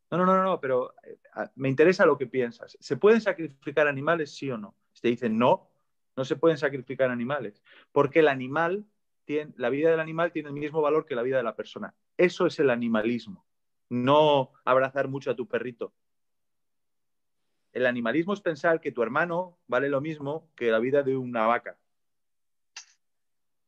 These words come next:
Que se puede ser animalista, a mí me parece una atrocidad. Pero si se es animalista y se piensa que el toro, la vida del toro tiene la misma valor que el vido-, la vida de Aarón,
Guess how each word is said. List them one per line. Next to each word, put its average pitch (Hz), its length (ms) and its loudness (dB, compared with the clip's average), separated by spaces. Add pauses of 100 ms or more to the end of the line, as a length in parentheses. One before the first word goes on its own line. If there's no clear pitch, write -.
(760)
Que 101 320 -6
se - 140 -16
puede 131 300 6
ser 147 180 4
animalista, 139 580 2
a 101 80 -8
mí 127 100 -4
me 170 80 -2
parece 143 260 0
una 123 140 -4
atrocidad. 123 600 -2 (600)
Pero 135 460 2 (420)
si 127 160 -16
se 123 160 -2
es 127 120 -4
animalista 160 540 -2
y 123 80 -8
se 120 120 -10
piensa 147 320 -6
que 127 100 -4
el 117 120 -6
toro, 147 360 2
la 104 100 0
vida 127 200 0
del 139 120 -2
toro 156 220 2
tiene 120 180 -10
la 120 120 0
misma 127 260 -8
valor 151 320 2
que 110 60 -14
el 98 80 -14
vido-, 127 340 -2
la 104 180 -4
vida 127 320 0
de 120 160 6
Aarón, 165 440 2